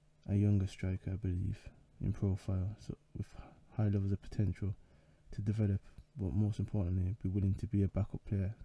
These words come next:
at this moment in time, to buy this time, keep developing under,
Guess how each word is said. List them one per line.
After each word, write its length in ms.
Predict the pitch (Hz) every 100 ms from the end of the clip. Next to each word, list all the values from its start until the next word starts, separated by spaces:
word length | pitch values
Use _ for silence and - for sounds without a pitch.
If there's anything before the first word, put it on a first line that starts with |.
| -
at 100 | -
this 160 | -
moment 300 | 104 101 87
in 60 | -
time, 220 | 98 101 - - - - - _ _ _ _ _ -
to 80 | -
buy 220 | 98 95
this 140 | 95 -
time, 440 | - 98 98 107 - - _ _ _ _ _ _ _
keep 260 | - 110 90
developing 440 | 104 104 104 101
under, 320 | 101 101 101